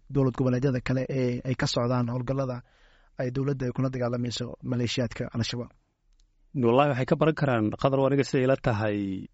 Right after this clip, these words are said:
Speaker 2: dadku hadday tashtaan.
Speaker 1: Mhm.
Speaker 2: Madaxduna ay ka go'naansho in shabaab lala dagaalamo ay ka go'an tahay deegaanada joogo dowlad goboleedyada.
Speaker 1: Mhm.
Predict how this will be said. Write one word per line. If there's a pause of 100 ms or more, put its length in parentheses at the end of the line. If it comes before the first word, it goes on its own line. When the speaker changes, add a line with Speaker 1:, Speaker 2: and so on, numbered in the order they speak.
(200)
Speaker 2:
dadku
hadday
tashtaan. (180)
Speaker 1:
Mhm. (1300)
Speaker 2:
Madaxduna
ay
ka
go'naansho
in
shabaab
lala
dagaalamo
ay
ka
go'an
tahay
deegaanada
joogo
dowlad
goboleedyada. (180)
Speaker 1:
Mhm.